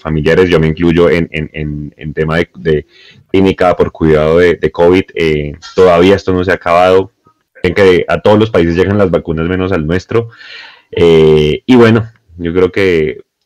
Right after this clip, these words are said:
esperamos que, que este espacio sea para ustedes, eh, algo de distracción, algo de esparcimiento mientras toda esta situación pasa y ojalá en algún momento de este año podamos volver al estadio. Creo que muchos de nosotros teníamos esa ilusión de poder ver a, a, a,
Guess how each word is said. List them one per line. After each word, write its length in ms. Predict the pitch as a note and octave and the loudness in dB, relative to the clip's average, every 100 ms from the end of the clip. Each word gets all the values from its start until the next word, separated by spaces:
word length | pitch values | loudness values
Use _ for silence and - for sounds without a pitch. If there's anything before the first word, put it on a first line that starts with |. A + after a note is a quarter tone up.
| - | -16
esperamos 520 | F2+ E2+ E2+ E2+ E2+ | -8 -4 -2 -4 -4
que, 240 | G2+ F2 | -2 -2
que 240 | - D#2+ D#2 | -2 -2 -2
este 240 | E2+ F2 | -4 -4
espacio 400 | F#2 - F#2+ F#2 | -6 -2 -2 -2
sea 180 | F#2 F2+ | -4 -4
para 140 | F#2+ F#2 | -2 -4
ustedes, 540 | - D#2 D#2+ D#2+ - | -2 0 0 -2 -6
eh, 440 | E2+ F2 E2 D2+ _ - | -4 0 0 -2 _ -8
algo 300 | E2+ F2 F#2 | -4 2 2
de 80 | G2 | 2
distracción, 500 | - D#2+ D#2 F#2 F#2 | 0 -6 -2 -2 0
algo 140 | E2+ | -2
de 60 | F2 | -4
esparcimiento 680 | F2+ F2 F2 D#2+ D2+ D#2 | -6 -6 -6 -4 -4 -6
mientras 380 | E2+ E2+ E2 D2+ | -6 -6 -6 -6
toda 180 | D2 D2 | -4 -4
esta 140 | D2+ | -4
situación 420 | D#2+ D#2+ D2+ D2 C#2+ | -6 -4 -4 -4 -4
pasa 260 | D#2+ D#2+ | -4 0
y 60 | D#2+ | 0
ojalá 300 | E2 D2+ D2 | 0 -2 -4
en 160 | D2+ | -4
algún 240 | D#2 D#2 D#2+ | -4 -2 -2
momento 400 | E2 E2 D#2+ E2 | 0 -2 0 2
de 80 | E2 | 0
este 260 | - F2+ | 0 0
año 300 | F2+ E2+ F2 - - - _ _ | 2 0 -4 -12 -20 -20 _ _
podamos 320 | F2+ E2 D#2+ | -2 0 2
volver 220 | E2+ E2+ D2+ | 2 2 2
al 100 | D#2+ | -2
estadio. 480 | - C#2+ D2 D2 _ _ _ _ _ | -2 -4 -4 -6 _ _ _ _ _
Creo 100 | E2 | -2
que 80 | F#2 | 0
muchos 280 | F#2 E2 E2 | 0 0 0
de 80 | G2 | 0
nosotros 560 | F2 E2 D#2 F2 - | 0 -2 -2 -4 -4
teníamos 380 | F2 D#2+ D#2 D#2+ | -4 -2 -2 -2
esa 160 | D#2+ D#2+ | -2 0
ilusión 580 | F2 F2+ - D#2 D#2+ E2+ | 0 -2 -2 -2 -2 -4
de 100 | D#2 | -2
poder 320 | D#2 D2+ D2+ | 0 0 2
ver 180 | E2 D#2+ | 2 2
a, 120 | E2 | 0
a, 220 | F2+ F2 | -2 -4
a, 360 | F2 E2+ D#2+ | -2 -4 -2